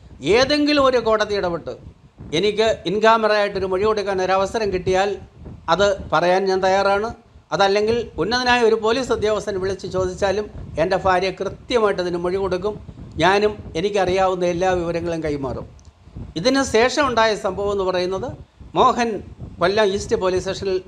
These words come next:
ഹാജരാകുന്നു. കൊല്ലം ഈസ്റ്റ് പോലീസ് സ്റ്റേഷനിൽ നിന്ന്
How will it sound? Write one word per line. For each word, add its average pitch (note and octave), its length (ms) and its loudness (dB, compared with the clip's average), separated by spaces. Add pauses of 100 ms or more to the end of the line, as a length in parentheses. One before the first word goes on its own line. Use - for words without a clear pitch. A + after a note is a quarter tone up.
(180)
ഹാജരാകുന്നു. G3 600 2 (480)
കൊല്ലം A#3+ 300 2
ഈസ്റ്റ് A#3+ 280 -2
പോലീസ് A3 260 2
സ്റ്റേഷനിൽ G#3 380 -2
നിന്ന് F#3+ 200 0